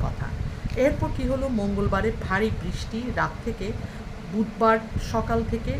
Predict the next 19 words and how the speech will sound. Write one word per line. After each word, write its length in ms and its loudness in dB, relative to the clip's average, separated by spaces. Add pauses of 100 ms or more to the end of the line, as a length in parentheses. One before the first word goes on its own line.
(160)
এবং 240 -2 (100)
উজান, 300 2 (480)
বুধবার 340 2 (120)
থেকে 160 -2
শুরু, 200 -2 (220)
মঙ্গলবার 400 2
রাত 200 6
থেকে 160 -2
বৃষ্টি 320 -2
শুরু 220 -2
হয়েছে, 320 -2 (520)
বুধবারের 500 2 (1500)
চরম 300 4
আকার 220 2 (120)
ধারণ 300 0
করেছে 320 -2 (160)
এবং 220 0
সেটা 340 -2
উজান 400 0